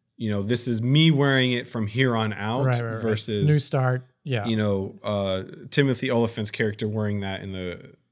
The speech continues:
Speaker 1: the first episode for this season. So you can, like, when you're rewatching, you can clearly tell, like, this is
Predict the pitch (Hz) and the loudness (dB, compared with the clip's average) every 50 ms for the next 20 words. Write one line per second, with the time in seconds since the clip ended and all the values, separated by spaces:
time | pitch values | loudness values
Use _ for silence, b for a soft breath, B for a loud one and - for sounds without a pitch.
0 | _ _ - 104 98 98 95 92 92 92 90 - - - - 117 - - - 143 | _ _ -10 -10 -8 -8 -8 -8 -10 -12 -12 -16 -18 -20 -20 -14 -6 -2 0 0
1 | 139 - 113 110 107 107 98 - 107 101 90 - 98 90 92 90 - - - 95 | 0 0 -2 -2 -2 -2 -6 -6 -6 -8 -8 -8 -10 -8 -8 -8 -8 -8 -8 -8
2 | 92 87 87 85 85 82 82 82 - b b b b b b b b - 113 110 | -8 -8 -8 -8 -8 -8 -8 -10 -12 b b b b b b b b -6 -2 -2
3 | 110 107 113 107 104 104 101 98 95 92 92 _ _ - - - 120 110 104 101 | 0 0 0 -2 -2 -2 -4 -4 -6 -6 -8 _ _ -16 -10 -6 -4 -2 -2 -2
4 | 98 107 104 101 101 98 95 95 - 104 92 95 95 101 107 104 - - 123 107 | -2 -2 -2 -2 -2 -4 -4 -6 -8 -10 -10 -8 -8 -6 -8 -8 -6 -4 -4 -2
5 | 101 98 98 90 - - 104 95 95 92 90 87 85 - - 90 87 85 - 95 | -2 -2 -4 -6 -6 -6 -6 -4 -4 -4 -4 -6 -8 -10 -12 -12 -12 -10 -10 -10
6 | - - - 92 90 87 87 - - - | -10 -8 -10 -10 -10 -6 -6 -6 -6 -6